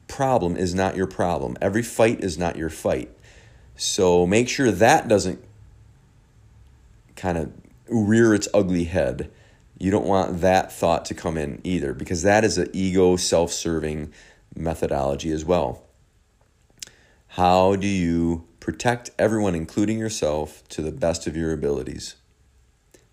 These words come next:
That's the something better, <laughs> right? So don't fall into the trap of that one big problem of our training,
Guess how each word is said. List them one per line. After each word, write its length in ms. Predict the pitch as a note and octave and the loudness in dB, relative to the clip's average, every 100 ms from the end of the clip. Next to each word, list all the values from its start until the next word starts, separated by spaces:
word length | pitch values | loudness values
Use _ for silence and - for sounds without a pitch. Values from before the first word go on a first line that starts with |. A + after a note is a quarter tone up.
| _ - | _ -4
That's 520 | D#2 E2 - - - _ _ _ - | -4 -4 -6 -8 -10 _ _ _ -16
the 220 | C#2+ D2 | -10 -8
something 500 | D2 - D#2 E2 D#2 | -6 -6 -6 -6 -6
better, 400 | C#2+ C2+ B1+ B1 _ | -4 -4 -4 -10 _
<laughs> 140 | _ - | _ -4
right? 580 | F2+ E2 D#2 E2+ F2 - - - - | -4 -2 -2 -2 -4 -14 -20 -20 -20
So 140 | - G2 | -2 2
don't 280 | B2+ D#3 D#3+ | 6 6 6
fall 220 | D#3+ D3+ | 6 6
into 120 | D3 | 4
the 100 | B2+ | 2
trap 420 | - A2+ G#2 G#2+ - | 4 6 6 4 4
of 500 | F2+ E2+ E2+ E2+ - F2+ | 4 4 2 0 -8 -2
that 240 | E2 - | -2 0
one 600 | F2 F#2 F#2+ G2 F#2+ F2+ _ _ - - | 0 2 4 2 -2 -6 _ _ -20 -4
big 260 | D#2 G2 F2 | 0 0 0
problem 640 | - F#2+ E2+ D2 C#2+ D#2 - _ _ _ _ _ _ _ _ E2 | 2 4 2 0 -4 -8 -14 _ _ _ _ _ _ _ _ -4
of 120 | D#2+ | 2
our 140 | D#2+ | 0
training, 680 | E2 - A#2+ F#2+ D#2+ D#2 | 0 -2 0 0 -2 -4